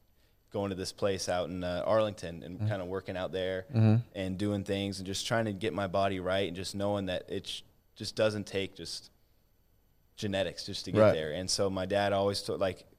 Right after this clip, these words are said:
Speaker 1: growing up as well, like, w-, at a, at a young age, I was doing forearm exercises and shit,
Speaker 2: Yeah.
Speaker 1: 'cause I know that that was gonna benefit me when I'm twenty-one years old
Speaker 2: Mm-hmm.
Speaker 1: now, when I'm ten. I
Speaker 2: Mm-hmm.
Speaker 1: didn't, I didn't, I didn't think it was. He knew it was.
Speaker 2: Right.
Speaker 1: And so just being able to do that, I wish I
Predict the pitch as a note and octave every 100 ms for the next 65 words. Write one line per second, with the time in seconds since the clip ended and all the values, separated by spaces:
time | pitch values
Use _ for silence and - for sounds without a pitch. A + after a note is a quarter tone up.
0 | - A2 G#2+ G2+ G2+ - _ G2+ F#2 G2+
1 | G#2 G#2 F#2+ - - G2 D#2 G2+ G2 -
2 | G2+ G2+ A2 G#2 F#2+ F#2+ F#2 F#2+ G2+ F#2
3 | - A#2 A2 G2 G2 G2+ - E2 F2 E2+
4 | E2 B2 A#2 A#2 A#2+ A2+ A2+ A#2 A2 G#2
5 | F#2+ - - - A2 G#2+ G#2+ G2+ A2 G#2
6 | - F#2+ G#2+ G2+ G2+ G2+ G2 F#2+ - _
7 | - C#3 A#2 A2+ A2 A2 A2 A2 A2 A#2
8 | F#2+ F#2+ F#2+ F#2+ - _ - A2+ F2 -
9 | G#2+ G#2 - B2 D3 A#2+ A2 - A#2+ C3+
10 | - G#2+ G2+ G#2+ G#2+ C#3 C#3+ D3+ E3 A2
11 | A2 A2+ B2 A2 - A2+ G#2 G2+ - -
12 | - A2 - A2 G#2+ G#2 G2 F#2+ G#2+ G2+
13 | G#2 E2 G2 G2 G2+ - F#2+